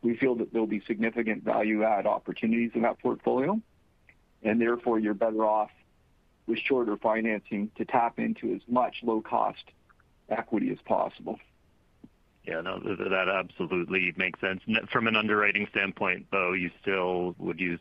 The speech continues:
Speaker 2: ten-year financing as kind
Speaker 1: We
Speaker 2: of a
Speaker 1: always,
Speaker 2: benchmark
Speaker 1: we always,
Speaker 2: for cap rates?
Speaker 1: we use cap rate leverage and we use ten-year money. Then what we do beyond that <laughs> is, is really, uh,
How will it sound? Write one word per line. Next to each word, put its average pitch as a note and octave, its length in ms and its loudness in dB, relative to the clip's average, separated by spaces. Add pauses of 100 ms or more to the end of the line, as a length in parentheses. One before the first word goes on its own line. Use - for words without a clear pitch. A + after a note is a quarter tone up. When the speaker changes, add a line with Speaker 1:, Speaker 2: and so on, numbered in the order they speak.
Speaker 2:
ten-year F2+ 360 -2
financing F2 640 -4
as F2 140 -8
kind A2 200 -2
Speaker 1:
We A#2 40 2
Speaker 2:
of - 40 6
a A#2+ 40 4
Speaker 1:
always, A#2+ 160 0
Speaker 2:
benchmark E2+ 280 -4
Speaker 1:
we F#2 40 4
always, C3+ 260 2
Speaker 2:
for - 80 -4
cap F#2 160 -4
rates? G2 200 -4 (720)
Speaker 1:
we A#2 140 0
use B2+ 240 2
cap D3 280 0
rate D3+ 240 -2
leverage C3+ 640 -2
and A2+ 160 -4
we A2+ 60 -2
use A2+ 380 -2
ten-year B2 360 0
money. A2 380 -2 (200)
Then B2+ 200 2
what C3+ 160 0
we B2+ 80 2
do A#2+ 340 0 (960)
beyond C#3 420 2
that F3 280 2
<laughs> - 40 -14
is, - 120 -4 (800)
is A#2+ 180 0
really, A#2+ 460 2 (300)
uh, G#2+ 260 0